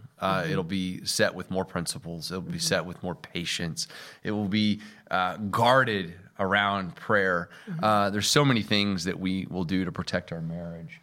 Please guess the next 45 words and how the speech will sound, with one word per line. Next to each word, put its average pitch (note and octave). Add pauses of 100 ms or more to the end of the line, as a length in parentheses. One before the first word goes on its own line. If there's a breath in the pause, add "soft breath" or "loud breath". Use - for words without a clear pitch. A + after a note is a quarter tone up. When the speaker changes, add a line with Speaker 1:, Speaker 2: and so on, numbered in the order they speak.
(140)
Speaker 2:
Mm-hmm. E3+
Speaker 1:
Um, G2 (160)
Speaker 2:
And B3
I C#4+
wanna E4
say F3
this C#3
real -
quick. -
Speaker 1:
Yeah. C3+ (280 loud breath)
Speaker 2:
I A#3+
wanna C#4
say G#3+
that F3+ (240)
the F#3
more A3+
that C4+
you F#3+
both E3+
are E3 (140)
actively F#3+
growing E3
in E3
intimacy E3+
to -
the E3
Lord, D3+
you F#3+
guys, F#3+
y'all F3
are D4+
gonna D#4+
start D#3+
hearing G3 (840 loud breath)
and G3+
experiencing, G3
you're G3
going C#4
to A3+
be G3
getting F3
confirmation F3+
in A3+
things B3
Speaker 1:
Mm. G2